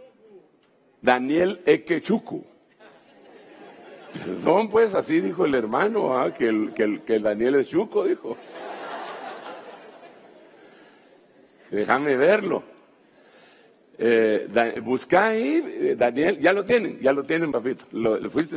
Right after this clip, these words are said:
un acicate. O sea, <laughs> ponelo, pues, pero rápido, muchacho, tengo que predicar.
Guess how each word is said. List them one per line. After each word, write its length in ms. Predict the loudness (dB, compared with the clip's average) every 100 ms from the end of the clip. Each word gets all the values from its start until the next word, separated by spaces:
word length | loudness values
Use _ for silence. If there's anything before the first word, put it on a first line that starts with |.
| -6
un 100 | -6
acicate. 640 | -6 -6 -2 -4 -4 -16 -14 -10
O 100 | -6
sea, 760 | -2 0 0 -2 -2 -4 -8 -8 -12 -18 -18
<laughs> 200 | -20 -4
ponelo, 380 | 2 4 4 4
pues, 400 | 6 4 2 -14 -16 -2
pero 200 | 0 2
rápido, 320 | 2 0 -2
muchacho, 360 | -4 -2 -4 -2
tengo 180 | -4
que 60 | -4
predicar. 500 | -2 -4 -2 -4 -6